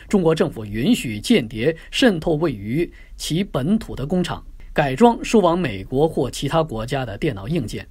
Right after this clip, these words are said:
彭博社的报道指出，这种手法难度高且大胆，而且被偷植的微芯片只有铅笔尖儿那么大小，因为几乎不会有公司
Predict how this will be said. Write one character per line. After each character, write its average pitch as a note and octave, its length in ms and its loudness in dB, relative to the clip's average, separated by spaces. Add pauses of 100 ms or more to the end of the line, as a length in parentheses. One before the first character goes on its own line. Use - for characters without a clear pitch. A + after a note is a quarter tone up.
(1080)
彭 A3 140 6
博 A#3+ 100 10
社 A3 140 4
的 F#3+ 40 2
报 G3 140 6
道 E3+ 100 2
指 B2 140 -6
出， F3 240 0
这 G#3 140 2
种 C3 180 -2
手 D3+ 220 2
法 C3 180 -2
难 G#2+ 320 -6
度 D#3+ 300 -2
高 G#3+ 320 6
且 G2+ 240 -8
大 D#3 200 2
胆， F#2+ 300 -12 (380)
而 E3+ 120 4
且 C#3 300 -2
被 E3 160 4
偷 A#3 260 2
植 F#3 160 0
的 D3+ 140 4
微 A3+ 180 2
芯 A3 220 4
片 E3+ 240 0 (240)
只 D3+ 120 -2
有 A#2 220 0
铅 A3+ 300 2
笔 A#2+ 140 -4
尖 A3+ 160 6
儿 A#3 40 6
那 F#3 120 0
么 - 100 -8
大 A2+ 160 -6
小， - 260 -14 (460)
因 E3+ 160 2
为 C#3+ 200 2
几 - 200 0
乎 G3 240 0
不 G3 260 0
会 A3 200 2
有 A2+ 120 -4
公 F#3+ 220 0
司 G3 240 0